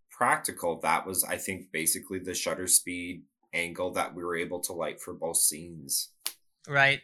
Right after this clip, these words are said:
Speaker 2: Like, did it, did you think
Speaker 1: But
Speaker 2: of
Speaker 1: that's an interesting thought. Yeah, that's how a camera reacts to a television.
Speaker 2: Like, did you, did you, did you look at it and go, "Oh shit, we need to get a sync box," or did you go, "Fuck it, we'll just, we'll just leave it"? Like
Speaker 1: No, like, cameras now,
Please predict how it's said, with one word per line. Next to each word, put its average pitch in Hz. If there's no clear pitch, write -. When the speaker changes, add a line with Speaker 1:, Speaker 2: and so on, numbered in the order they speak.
Speaker 2:
Like, 170
did 170
it, 165
did 151
you 170
think 170
Speaker 1:
But 131
Speaker 2:
of 123
Speaker 1:
that's 139
an 160
interesting 147
thought. 127
Yeah, 110
that's 95
how 107
a 107
camera 101
reacts 92
to 90
a 87
television. 85
Speaker 2:
Like, 165
did 160
you, 175
did 151
you, 180
did 151
you 156
look 160
at 170
it -
and 151
go, 151
"Oh 156
shit, 151
we 147
need 143
to 139
get 135
a 131
sync 147
box," 165
or 151
did 139
you 135
go, 131
"Fuck 135
it, 143
we'll 139
just, 127
we'll 135
just 127
leave 135
it"? 175
Like 127
Speaker 1:
No, 196
like, 139
cameras 156
now, 107